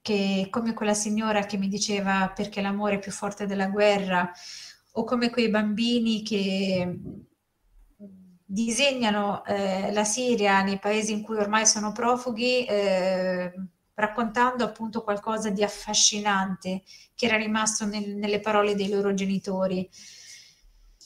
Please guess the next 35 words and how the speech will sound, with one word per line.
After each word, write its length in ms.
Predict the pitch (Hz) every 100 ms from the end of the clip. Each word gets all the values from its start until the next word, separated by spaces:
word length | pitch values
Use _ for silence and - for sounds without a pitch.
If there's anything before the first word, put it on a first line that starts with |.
| -
Mm. 640 | 240 226 226 226 226 226 202 214 _ _ _ - - - _ _ _ _ _ _ _ _ _ _ _ _ _ _
È 60 | 285
un 120 | 302
esercizio, 1000 | 302 294 - - 196 - - 190 196 - -
è 80 |
un 100 | 240
esercizio 600 | 247 226 240 - 202 - 196
la 80 | 190
ricerca 400 | 185 196 190 185
di 100 | 202
gelsomini, 680 | 190 180 202 190 185 180 196
un 100 | 208
esercizio 640 | 214 233 - 285 - 254
che 220 | 220 214
chiede 280 | 247 240 220
veramente 480 | 208 208 226 226 214
tantissima 640 | 208 196 220 - 220 196
forza 720 | - 185 - - 185 180 180
morale, 680 | 185 185 175 165 180 180 -
però 260 | 220 254 277
è 80 | 254
un 100 | 196
esercizio 720 | 202 196 208 - 220 220 208
necessario 720 | 202 196 208 - 247 277 277
soprattutto 720 | 240 208 202 196 - 226 - 208
a 60 |
noi 220 | 202 214
che 100 | 214
siamo 260 | - 202 196
da 120 | 190
questa 280 | 202 190 202
parte 260 | 202 196 208
del 160 | 202
mare, 300 | 202 233 254
perché 380 | 247 190 - 185